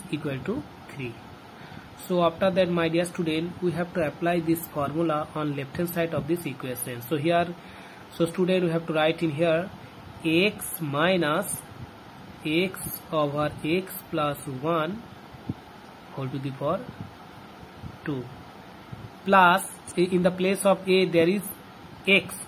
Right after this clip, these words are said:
so we have to write in here two into x into, in the place of b here is x over x plus one, so we have to write in here x over x plus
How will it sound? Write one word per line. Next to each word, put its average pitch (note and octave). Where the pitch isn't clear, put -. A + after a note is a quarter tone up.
so -
we F3+
have F3+
to F#3
write E3+
in E3+
here E3+
two G#3+
into F3
x D#3+
into, F3+
in E3+
the E3+
place F#3+
of F3+
b G3
here E3+
is G3+
x G3+
over E3+
x E3
plus F#3+
one, B2
so -
we D#3+
have D#3
to E3
write E3
in D#3+
here D3+
x E3+
over D#3
x E3
plus D3+